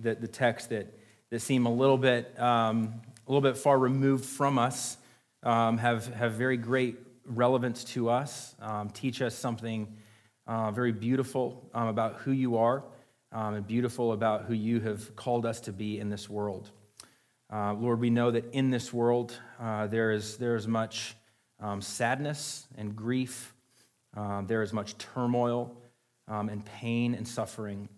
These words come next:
Um, Lord, we, we pray specifically for our, our brothers and sisters in, in Nashville, um, this morning, Pastor Chad Scruggs and, and his family,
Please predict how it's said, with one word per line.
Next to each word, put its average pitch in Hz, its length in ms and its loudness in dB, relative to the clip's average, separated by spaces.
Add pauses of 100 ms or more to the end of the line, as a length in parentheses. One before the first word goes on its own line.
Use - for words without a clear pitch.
(720)
Um, 107 440 -4
Lord, 113 180 0
we, 110 280 -2
we 123 160 -4
pray 123 200 -2
specifically 117 540 -6
for 117 220 -4
our, 113 160 -2 (420)
our 110 60 -6
brothers 110 300 0
and 107 80 -6
sisters 110 480 -6
in, 104 160 -6
in 107 180 -2
Nashville, 120 640 -2 (480)
um, 107 400 -2
this 113 240 -4
morning, 110 400 -2
Pastor 107 380 -6
Chad 104 320 -6
Scruggs 104 560 -6
and, 104 240 -8
and 110 100 -8
his 113 240 -4
family, 107 500 -4